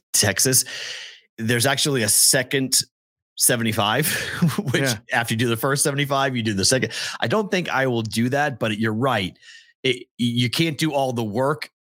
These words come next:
Speaker 1: and then blow all of it, right? You have to maintain it in some form or fashion. I don't think I'll do the diet. The diet is really not fun. Like,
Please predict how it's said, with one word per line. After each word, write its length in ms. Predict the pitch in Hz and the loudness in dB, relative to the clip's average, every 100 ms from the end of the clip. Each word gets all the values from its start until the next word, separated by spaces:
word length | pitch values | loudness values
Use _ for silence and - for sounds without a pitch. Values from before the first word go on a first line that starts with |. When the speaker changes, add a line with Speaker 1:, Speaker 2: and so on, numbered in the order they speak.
| _ | _
Speaker 1:
and 200 | 117 117 | -2 2
then 220 | 117 110 95 | 2 2 0
blow 340 | 110 123 120 | 0 0 0
all 240 | 104 85 | 0 -2
of 100 | 78 | -2
it, 140 | 80 - | -4 -2
right? 300 | 90 104 110 | 0 0 0
You 100 | 113 | 0
have 220 | 113 101 | 0 0
to 140 | - 95 | -2 0
maintain 580 | 107 104 92 - 139 117 | 2 2 0 0 2 2
it 100 | 92 | 0
in 100 | 101 | 0
some 240 | 113 107 | 2 2
form 300 | 92 107 98 | 0 0 0
or 80 | 85 | 0
fashion. 460 | 85 123 113 - 80 | 0 0 2 0 -2
I 40 | - | -2
don't 200 | 156 185 | 0 0
think 160 | 185 | -2
I'll 140 | 139 139 | 0 0
do 180 | 123 131 | 0 0
the 100 | 107 | 0
diet. 420 | 87 104 85 76 | 0 0 0 -2
The 80 | 98 | -4
diet 380 | 90 131 139 120 | -2 0 0 0
is 220 | 107 87 | -2 0
really 280 | 110 101 95 | 2 2 2
not 280 | 95 90 - | 2 0 -2
fun. 320 | - 82 73 | -2 0 0
Like, 280 | 82 80 | 0 -2